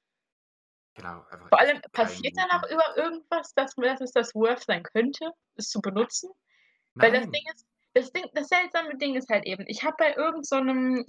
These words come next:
Speaker 2: komischen Webinar einmal teilgenommen fürs Museum, wo es halt um so Facebook und, ähm, Social Media Nutzung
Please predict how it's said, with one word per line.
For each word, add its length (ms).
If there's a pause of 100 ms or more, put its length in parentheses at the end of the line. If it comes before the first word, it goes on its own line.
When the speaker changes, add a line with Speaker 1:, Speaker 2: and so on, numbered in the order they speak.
Speaker 2:
komischen 460
Webinar 560
einmal 300
teilgenommen 640
fürs 180
Museum, 520
wo 100
es 140
halt 180
um 140
so 140 (120)
Facebook 580
und, 300 (100)
ähm, 340 (140)
Social 420
Media 560
Nutzung 380